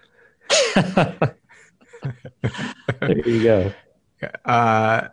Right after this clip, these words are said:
Speaker 2: I really appreciate you going back into those experiences and dredging them up, uh, so you could share 'em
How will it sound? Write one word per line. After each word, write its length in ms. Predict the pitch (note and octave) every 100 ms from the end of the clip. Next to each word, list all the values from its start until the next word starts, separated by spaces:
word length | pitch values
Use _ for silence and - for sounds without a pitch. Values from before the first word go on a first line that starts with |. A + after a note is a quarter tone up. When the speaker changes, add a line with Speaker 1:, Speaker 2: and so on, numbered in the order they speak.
| _ _ _
Speaker 2:
I 80 | B2
really 320 | A#2+ A#2+ A#2
appreciate 560 | A2+ - A2 - G#2+ -
you 320 | G#2+ G2+ G2 _ _ _ _ _ _ -
going 260 | A2+ A2
back 300 | G#2 G2 -
into 180 | G#2 G#2
those 400 | F#2+ F#2+ F#2+ - - - - _ _
experiences 880 | B2 - A2 G#2+ G2 G2+ - F#2+ F#2+
and 260 | F2 F2+ -
dredging 500 | A#2 A#2 G#2+ A2 G2+
them 220 | G2 G2 G2
up, 240 | F#2+ - - A2+
uh, 300 | G2 F2 F2
so 180 | -
you 120 | G2 F2
could 220 | F2+ F#2+
share 320 | - F#2 F#2
'em 180 | F#2